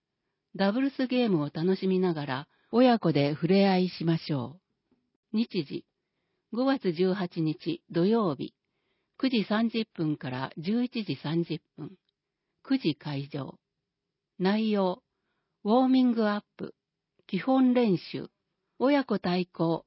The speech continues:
ダブルスゲーム。講師、バドミントン上級ジュニアスポーツ指導員、野田昭義さん。対象、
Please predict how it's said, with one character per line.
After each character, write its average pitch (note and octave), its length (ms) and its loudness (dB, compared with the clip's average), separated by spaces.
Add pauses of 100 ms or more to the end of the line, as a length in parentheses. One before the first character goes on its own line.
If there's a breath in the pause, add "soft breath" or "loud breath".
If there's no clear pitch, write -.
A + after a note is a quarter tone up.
(160)
ダ F3+ 180 0
ブ B3+ 100 0
ル C4+ 100 2
ス B3 160 -2
ゲ G3+ 220 0
ー D3+ 80 0
ム。 - 180 -8 (800)
講 C4 300 -2
師、 - 300 -10 (600)
バ F#3+ 140 0
ド B3+ 140 4
ミ C4 200 6
ン A3 80 2
ト D#3+ 200 0
ン D3+ 160 -2 (100)
上 A3 320 2
級 B3+ 280 0
ジ G#3 100 -2
ュ G#3 40 4
ニ A#3+ 180 2
ア B3 100 0
ス - 120 -14
ポ A#3 180 0
ー A#3 40 -4
ツ - 120 -10
指 G3+ 260 -4
導 F#3 240 4
員、 C3+ 200 -2 (420)
野 F3 160 2
田 A#3 280 2
昭 G3+ 240 -4
義 D#3 160 -2 (140)
さ B2 120 -10
ん。 F#3+ 140 -20 (800)
対 G#3+ 260 0 (100)
象、 F#3 280 -4